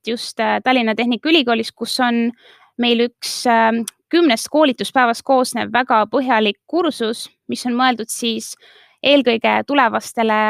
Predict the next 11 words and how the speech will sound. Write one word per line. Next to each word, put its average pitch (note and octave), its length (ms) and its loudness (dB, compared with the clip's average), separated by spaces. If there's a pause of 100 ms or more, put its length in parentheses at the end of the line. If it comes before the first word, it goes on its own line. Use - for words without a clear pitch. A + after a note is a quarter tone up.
(120)
andmekaitsespetsialistidele C#4+ 1400 -2 (960)
või D#4+ 240 4
siis B3+ 380 0 (120)
isikutele, A3 640 -4
kes, A3+ 200 -4 (200)
äh, A3 320 0 (340)
ei, A3+ 720 -4 (160)
ei B3 160 -2
hakka C#4 380 0
andmekaitsespetsialistideks A#3 1200 -4
mõnes A#3 300 -4